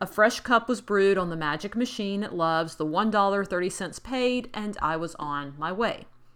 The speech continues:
On a very small scale, in those few moments, I had experienced what we go through every day, solving unexpected problems.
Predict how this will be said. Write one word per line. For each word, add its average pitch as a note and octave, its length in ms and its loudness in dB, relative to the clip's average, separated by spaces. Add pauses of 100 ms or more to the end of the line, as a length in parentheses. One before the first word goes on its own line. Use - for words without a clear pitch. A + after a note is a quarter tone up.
(520)
On B3+ 100 6
a B3+ 60 8
very F4+ 260 6
small A3+ 300 4
scale, E3 440 2
in F3+ 120 -4
those G3 200 -2
few G#3+ 160 -4
moments, D#3 560 -4
I G#3+ 180 6
had D4 120 2
experienced E3+ 600 -4
what G3 100 -2
we A3+ 140 0
go C#4+ 240 6
through C4 240 2
every A#3+ 200 0
day, C#4 380 -4 (380)
solving G#3+ 640 4
unexpected F3 640 -6
problems. - 680 0